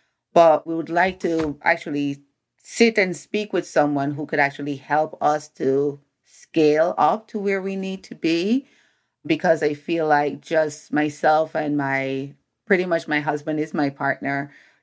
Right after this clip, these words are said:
just, you know, just us, we're not gonna get to where we need to be.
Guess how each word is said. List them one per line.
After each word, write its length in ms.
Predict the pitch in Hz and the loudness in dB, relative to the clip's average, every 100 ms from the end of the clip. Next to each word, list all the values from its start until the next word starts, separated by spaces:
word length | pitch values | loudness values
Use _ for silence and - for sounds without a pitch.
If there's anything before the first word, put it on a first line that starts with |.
| _ | _
just, 320 | - 160 147 | 4 4 4
you 80 | 175 | -2
know, 140 | 165 147 | 0 0
just 260 | 156 147 - | -2 -2 2
us, 380 | 175 165 - | 2 2 -6
we're 240 | 147 160 156 | -4 -2 0
not 440 | 156 160 160 160 | -4 -2 0 0
gonna 180 | - 156 | -2 -8
get 300 | 151 160 151 - | -2 -2 -2 -6
to 100 | 156 | -8
where 640 | 139 156 151 143 143 156 _ _ | -6 -4 0 0 -2 -6 _ _
we 120 | - 156 | -4 0
need 220 | 139 131 | 0 -4
to 80 | - | -8
be. 260 | - - | -6 -6